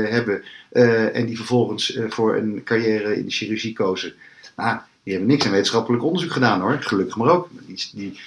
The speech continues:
sporten wel de sterren van de hemel. Supermooi.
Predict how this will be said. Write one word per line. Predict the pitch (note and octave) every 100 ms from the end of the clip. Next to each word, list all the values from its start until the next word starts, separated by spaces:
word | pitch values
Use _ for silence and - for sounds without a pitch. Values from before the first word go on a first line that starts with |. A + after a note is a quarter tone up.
| -
sporten | - - A#2+ A#2
wel | A2+
de | A#2
sterren | - C3 B2+
van | C#3
de |
hemel. | C#3+ F#3+ E3 - - _ _ _
Supermooi. | - - G3 G3 G3 G2